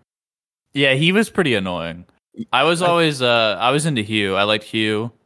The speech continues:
Speaker 1: I think he's funny.
Speaker 2: Like the dad?
Speaker 1: Yeah, the dad.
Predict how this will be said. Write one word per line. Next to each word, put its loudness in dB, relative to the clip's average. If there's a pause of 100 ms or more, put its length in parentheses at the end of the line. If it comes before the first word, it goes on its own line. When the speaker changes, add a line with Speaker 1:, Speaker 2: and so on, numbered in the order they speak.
(120)
Speaker 1:
I -8
think -6
he's -6
funny. -4 (520)
Speaker 2:
Like -4
the -6
dad? -8 (220)
Speaker 1:
Yeah, 0
the -6
dad. -2